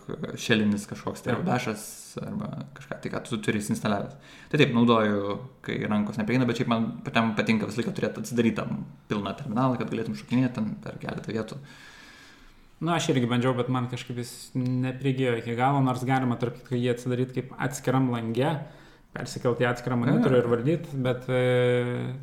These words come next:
Speaker 2: mm, nežinau.
Speaker 1: Nu,
Speaker 2: Labai turbūt priklauso tas pripratimo reikalas yra. Mano tas komanderis, kurį aš naudoju, jis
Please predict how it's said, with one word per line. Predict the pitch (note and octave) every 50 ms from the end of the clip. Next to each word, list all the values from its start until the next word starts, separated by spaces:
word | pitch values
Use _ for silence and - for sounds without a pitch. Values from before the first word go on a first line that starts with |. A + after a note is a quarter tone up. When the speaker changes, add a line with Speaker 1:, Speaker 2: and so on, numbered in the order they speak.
| C3+
Speaker 2:
mm, | G3+ A3 A#3+ C4 C4+ C4+ C4 C4 B3 A#3+ A#3 A3+ A3
nežinau. | G#3+ F#3+ E3 C#3+ C3+ A#2+ A2+ A#2 - - - - - _ - - _ - - - - - - -
Speaker 1:
Nu, | - F#3 F#3
Speaker 2:
Labai | D#3+ G3+ G#3+ F#3 G3+
turbūt | F#3+ G3 F3+ F#3 F#3+ F#3+ F#3+ - - - -
priklauso | - E3+ D#3+ E3+ F3 F3 E3+ - E3+ D#3+
tas | E3 D#3+ -
pripratimo | - E3+ E3 E3 F3 F3 F3 F#3+ F3+ F3+
reikalas | F3 F3+ F3 F3 - C3 C3 B2 B2 -
yra. | B2+ A#2+ A#2 - - - - - - - - - - - _ _ _ _ _ - - - - -
Mano | - D3 C#3 C#3 D3 D3 D3 C#3
tas | C#3+ C3 -
komanderis, | - - B2+ C3 C#3 D3+ E3 D#3+ D3+ B2+ B2+ -
kurį | - C3 B2+
aš | B2 B2 -
naudoju, | B2+ A#2+ A#2+ B2 B2 B2 B2
jis | A#2+ B2